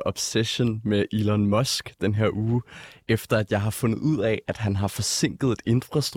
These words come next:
infrastrukturprojekt i Californien med ti år. Og det har han, fordi han oprindeligt lovede at bygge noget ny teknologi, som skulle ligesom være et form for, altså, railway network, eller sådan en form for offentlig infrastruktur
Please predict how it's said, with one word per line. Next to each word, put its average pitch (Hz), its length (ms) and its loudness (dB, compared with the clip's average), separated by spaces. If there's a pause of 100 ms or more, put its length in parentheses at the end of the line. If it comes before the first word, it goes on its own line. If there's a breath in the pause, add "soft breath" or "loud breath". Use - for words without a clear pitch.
infrastrukturprojekt - 840 -4
i 107 60 -4
Californien 110 920 -2
med 104 160 4
ti - 360 0
år. - 320 -2 (760)
Og 127 140 0
det 131 80 4
har 135 220 2
han, 135 120 4
fordi 123 300 0
han 107 160 2
oprindeligt 107 520 0
lovede 131 400 4
at 104 100 -2
bygge 135 280 0
noget 113 140 2
ny 127 240 4
teknologi, 113 760 -2 (440 loud breath)
som - 160 2
skulle 127 240 0
ligesom 110 280 2 (260 loud breath)
være 104 160 4
et 101 80 -2
form 113 260 0
for, 107 300 0 (360 loud breath)
altså, 104 280 0 (120)
railway 117 540 4
network, 107 720 2
eller 101 160 0
sådan 98 300 -2
en 98 100 0
form 110 220 -2
for - 200 -4
offentlig 104 440 0
infrastruktur - 880 -2